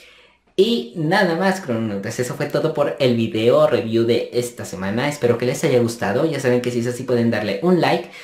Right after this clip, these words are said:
Suscríbanse al canal si no lo han hecho. Y si ya están suscritos, por favor denle click a la campanita para que les avise cuando yo suba nuevo contenido.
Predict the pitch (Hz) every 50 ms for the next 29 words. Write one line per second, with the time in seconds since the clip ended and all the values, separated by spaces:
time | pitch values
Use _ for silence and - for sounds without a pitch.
0 | - - - 226 220 - 196 196 190 190 190 185 160 - 147 135 131 127 - 127
1 | 117 110 107 110 107 101 101 - - 156 151 - 135 117 117 117 120 120 120 127
2 | 123 - 131 123 127 131 - - - 120 - 113 101 101 - - 113 107 104 98
3 | - - 117 117 117 - 127 135 110 - 127 117 117 113 110 113 113 - - 135
4 | 120 117 - 110 104 98 98 - 104 104 - - 113 - 104 101 98 98 98 98
5 | - 113 104 101 104 104 101 95 95 - - 175 190 202 196 175 127 113 113 113
6 | - - - -